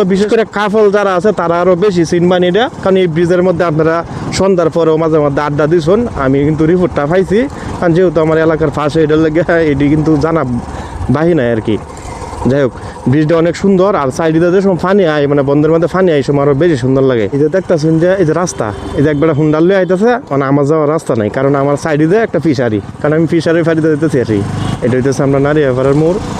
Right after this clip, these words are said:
এই মোড়টাই কি হইলো গিয়ে শাপলা বিল যাওয়ার রাস্তা আর কি। আপনারা অনেকে হয়তো দেখছেন। এই যে আজ যাইতাছে, খুব সাবধান। এই আঁশটি যে দেখবেন খুব সাবধান, কারণ একটা আঁশ মারলে সাতশো টাকা মাত্র জরিমানা দেওয়ার লাগে।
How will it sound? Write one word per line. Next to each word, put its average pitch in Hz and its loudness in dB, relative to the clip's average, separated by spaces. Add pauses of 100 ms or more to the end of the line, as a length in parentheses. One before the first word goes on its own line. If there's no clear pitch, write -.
(260)
এই 139 2
মোড়টাই 160 0
কি 143 0
হইলো 156 2
গিয়ে 156 0
শাপলা 160 0
বিল 135 2 (120)
যাওয়ার 139 0
রাস্তা - -4
আর 107 -2
কি। 107 0 (520)
আপনারা 127 2
অনেকে 127 0
হয়তো 131 0
দেখছেন। 139 -2 (640)
এই 147 2
যে 170 2 (100)
আজ 156 -2
যাইতাছে, 180 0 (100)
খুব 214 2 (120)
সাবধান। 147 0
এই 147 2
আঁশটি 156 -4
যে 214 2 (260)
দেখবেন 196 0
খুব 165 -2 (100)
সাবধান, 151 0
কারণ 147 0
একটা - -4
আঁশ - -4
মারলে 185 2
সাতশো 202 0
টাকা 151 2
মাত্র 165 -2 (100)
জরিমানা 170 2
দেওয়ার 165 2
লাগে। 135 0